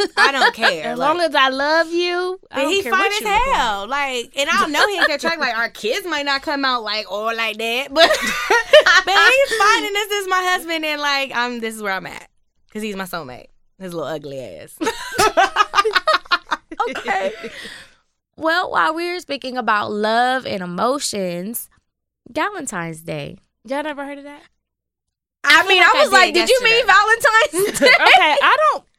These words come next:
Speaker 2: this is my first year hearing about it. I don't
Speaker 3: Mm-hmm.
Speaker 2: know if it's new. But basically, Valentine's Day is celebrated the day before Valentine's Day, and it's when females go out and celebrate with their friends.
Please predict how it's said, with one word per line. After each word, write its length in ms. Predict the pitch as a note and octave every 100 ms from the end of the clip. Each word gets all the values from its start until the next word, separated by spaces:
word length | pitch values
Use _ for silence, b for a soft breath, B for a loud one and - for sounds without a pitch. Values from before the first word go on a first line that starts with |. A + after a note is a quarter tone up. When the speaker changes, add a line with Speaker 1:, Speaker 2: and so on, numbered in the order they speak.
| A#3
Speaker 2:
this 200 | D4+ C5+
is 80 | A4+
my 100 | C4+
first 320 | - A#3+ A3+
year 180 | A3+ G3
hearing 260 | G3 A3 A#3
about 300 | A#3 A#3 B3
it. 200 | C4 -
I 40 |
don't 80 | C4
Speaker 3:
Mm-hmm. 120 | A#3+
Speaker 2:
know 120 | G#3+ G#3+
if 100 | G#3
it's 160 | G3
new. 480 | G#3 G#3+ A3+ A#3 A#3 - _ _ - - - - G#3
But 140 | G#3+
basically, 720 | A#3 A#3+ F4 - B3+ B3+ B3+ b b b b -
Valentine's 720 | A#3+ D#4 E4 D#4 C#4 C4+ A#3+
Day 180 | A#3 A3+
is 140 | G#3+
celebrated 500 | G#3 F#3+ F#3+ F#3+ F#3
the 100 | G3
day 140 | G3+
before 320 | G3+ G3+ - F#3
Valentine's 640 | D#3 F3 F#3+ G#3 G#3 F#3+
Day, 280 | G3 F#3 F#3
and 100 | G3
it's 220 | G3+ -
when 480 | G#3 G3 F#3+ G3+ - _ _ _
females 520 | - B3 B3 A#3 A3
go 260 | G#3 G3+
out 400 | F#3+ F#3+ F#3+ F3+
and 540 | - F#3 F3+ F3 F3+ _
celebrate 560 | _ - G3+ F#3+ F#3+ F3+
with 140 | A3+
their 140 | - F3+
friends. 760 | - E3+ B2 D2 - - -